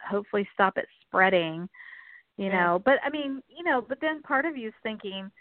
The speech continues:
Speaker 2: Hopefully in a
Speaker 1: okay,
Speaker 2: few
Speaker 1: like, I use,
Speaker 2: months.
Speaker 1: I mean, in my normal life, I use hand sanitizer, like, twenty-five times a day. You know what I mean? I'm weird about that anyway.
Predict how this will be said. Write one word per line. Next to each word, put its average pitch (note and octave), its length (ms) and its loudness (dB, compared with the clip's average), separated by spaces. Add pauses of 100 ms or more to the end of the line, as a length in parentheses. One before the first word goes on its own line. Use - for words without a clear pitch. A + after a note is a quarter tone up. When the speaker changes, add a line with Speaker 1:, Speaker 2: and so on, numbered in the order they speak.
(120)
Speaker 2:
Hopefully C4 320 2
in D#3+ 80 2
a - 20 -6
Speaker 1:
okay, F#3 220 6
Speaker 2:
few F3+ 80 6
Speaker 1:
like, F#3 240 4 (120)
I G3+ 80 -6
use, B3 220 -8
Speaker 2:
months. E3+ 300 -8
Speaker 1:
I C4+ 80 4
mean, D4+ 220 -4
in D#4+ 120 -2
my D#4 160 0
normal C4+ 580 -2
life, F#3 280 -2 (100)
I G#3 60 -8
use A3 340 -14
hand G#3+ 260 -6
sanitizer, F3+ 800 -4
like, E3+ 240 0 (160)
twenty-five F#3+ 720 4
times F3 260 0
a F#3 80 -2
day. F3 240 4
You C4 120 4
know C#4 60 6
what C4+ 80 6
I - 20 -8
mean? C#4 140 -2
I'm C4+ 240 2
weird C4+ 240 0
about B3 240 2
that G3+ 140 0 (100)
anyway. F3 420 -10